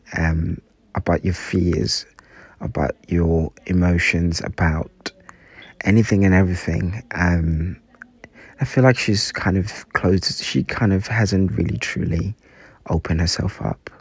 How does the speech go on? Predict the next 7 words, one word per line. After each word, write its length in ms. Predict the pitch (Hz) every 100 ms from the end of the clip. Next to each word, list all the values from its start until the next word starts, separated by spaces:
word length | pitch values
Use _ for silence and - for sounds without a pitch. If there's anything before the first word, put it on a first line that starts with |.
| _ _ - - - -
which 380 | - 131 - - -
it's 180 | 76 78
okay. 340 | - - 82
I'm 180 | 82 92
okay 280 | 85 - -
with 180 | 85 -
that. 280 | - -